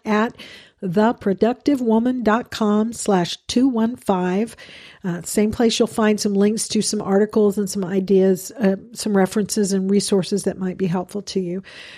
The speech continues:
You can also post a comment or a question about this topic in, uh, on the Productive Woman Facebook page, or if you're a member of the Productive Woman Community Facebook group, which is a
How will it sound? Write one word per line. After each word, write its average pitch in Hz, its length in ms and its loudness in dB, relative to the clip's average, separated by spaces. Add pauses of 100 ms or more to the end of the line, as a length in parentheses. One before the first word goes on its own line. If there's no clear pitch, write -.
(120)
You 240 100 -6
can 277 100 2
also 359 340 2
post 262 460 0
a 277 40 -2
comment 233 500 0
or 214 120 4
a 196 40 0
question 226 540 0
about 202 360 2
this 196 240 -2
topic 214 600 -2
in, 214 420 0 (460)
uh, 202 280 0
on 208 200 0
the 220 80 2
Productive 214 460 0
Woman 208 280 0
Facebook 220 640 0 (200)
page, 262 520 2
or 247 320 2
if 220 240 0
you're 226 120 0
a - 20 -2
member 220 320 2
of 214 120 0
the 208 80 -2
Productive 196 520 0
Woman 202 380 -2
Community 196 520 0
Facebook 196 580 -2
group, 269 400 2 (440)
which 196 220 -2
is 202 120 2
a 180 160 -2